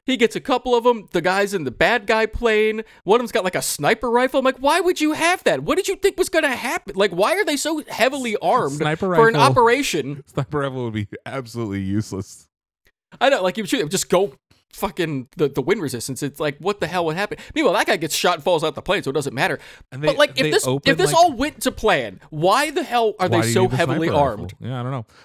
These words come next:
Speaker 2: Um, and they open the side door of the plane, and it's, like, very clearly just, like, a plane shell on the ground, and the camera's, like,
Speaker 1: Yeah.
Speaker 2: bouncing. Um,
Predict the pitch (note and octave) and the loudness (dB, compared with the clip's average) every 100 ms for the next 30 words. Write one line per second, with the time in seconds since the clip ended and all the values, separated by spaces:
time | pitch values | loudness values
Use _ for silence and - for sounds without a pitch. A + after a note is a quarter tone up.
0 | - A2 A2+ A2+ - B2+ C3 B2 C#3+ F#3 | -10 -2 -2 -2 -4 -4 -2 -2 -4 -4
1 | D#3+ C3+ B2+ B2 B2+ B2+ B2 B2 A2 G#2+ | -6 -8 -6 -6 -6 -4 -4 -4 -6 -10
2 | A2 A2 A2+ G#2+ G#2+ A2+ G2+ F#2+ A2+ A#2+ | -8 -8 -6 -6 -6 -6 -8 -6 -4 -2
3 | B2+ A#2 - - G#2 G2+ G#2 A2 G#2 G2+ | -4 -6 -12 -8 -6 -4 -6 -6 -8 -10
4 | G#2 G#2 G2 - - G2 G2 G2+ G2 - | -8 -6 -6 -8 -10 -8 -6 -8 -10 -6
5 | G2+ G#2 G#2 G#2 G2 G2+ G2+ F#2+ D#2+ F2+ | -4 -2 -4 -6 -8 -8 -8 -12 -10 -10
6 | F2+ G2 G#2+ G2+ F#2 - F#2+ F#2 F#2+ G2 | -8 -8 -8 -10 -14 -16 -16 -14 -10 -12
7 | F#2 _ _ _ _ _ F#2 G2 A2 F#2+ | -12 _ _ _ _ _ -4 -2 -2 -2
8 | A#2 B2 - _ _ _ _ G2 G2 F#2 | -4 -8 -18 _ _ _ _ -6 -4 -4
9 | B2+ C3 | -2 -2